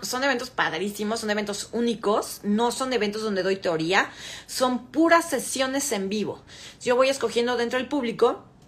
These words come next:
este, a la gente, según la energía del grupo, este, pues, el mismo grupo me avienta, ¿no? Así de, "A ver, tú, ¿cuál es tu problema?". Y entonces ya me platicas tu problema y yo te ayudo a descodificarte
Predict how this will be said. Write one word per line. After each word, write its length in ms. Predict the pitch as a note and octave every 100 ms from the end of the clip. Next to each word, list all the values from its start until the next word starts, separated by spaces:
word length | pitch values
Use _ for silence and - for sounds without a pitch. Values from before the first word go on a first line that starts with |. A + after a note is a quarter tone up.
| - - - - -
este, 420 | F3+ F#3+ F3+ F3+
a 80 | F#3
la 100 | F#3+
gente, 380 | A#3 B3 A#3 C#4
según 340 | A3 G3 G#3+
la 60 | G#3+
energía 560 | G3+ E3+ - G3+ A3 G#3+
del 140 | A3
grupo, 440 | A#3+ A#3 G#3+ C4+ - - - -
este, 200 | F#3 F3+
pues, 180 | E3+ F3+
el 80 | G3
mismo 220 | G#3 A#3+
grupo 520 | A#3 A3+ A3+ G#3+ G3+
me 120 | F#3+ G3
avienta, 360 | A3+ A#3 F3
¿no? 180 | F3+ C#4+
Así 200 | A#3+ A3
de, 100 | G3
"A 80 | F#3
ver, 300 | A3 - -
tú, 260 | C#4 C4+ - - - - -
¿cuál 220 | B3 B3+
es 140 | C4 B3+
tu 120 | G#3
problema?". 500 | A#3+ B3 C4 A#3+ C3 - -
Y 80 | F3+
entonces 180 | G3+
ya 60 | G#3+
me 100 | A#3+
platicas 300 | A#3+ A#3 A#3+
tu 120 | A#3
problema 360 | G#3 G#3 B3+ C4+
y 40 |
yo 100 | A#3
te 60 | G#3+
ayudo 140 | G#3
a 40 | G#3
descodificarte 880 | G3+ F3 E3 F3 F3 F#3 F3 E3